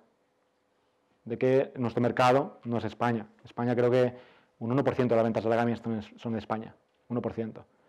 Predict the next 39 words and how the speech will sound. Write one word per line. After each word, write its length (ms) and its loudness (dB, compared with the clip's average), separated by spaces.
Y 260 2
ha 80 2
salido 480 4
en 120 0
I 40 -2
G 80 -2
en 60 0
España, 580 -2
en 120 -2
Vida 220 0
Extra, 280 -6
en 60 -2
Media 180 2
Vida 460 0
y 200 -2
en 160 -10
todas 140 -10
estas 160 0
webs. 240 0
Pero 140 -8
en 60 -4
España 220 -2
no 60 0
se 120 -4
compran 300 0
juegos 460 -4
indie, 240 -2
aquí 160 -8
se 120 -4
juega 400 0
el 60 -2
fifa, 260 -4
el 80 2
Overwatch 420 0
y 20 2
el 160 2
League 100 -2
of 80 -4
Legends, 360 -6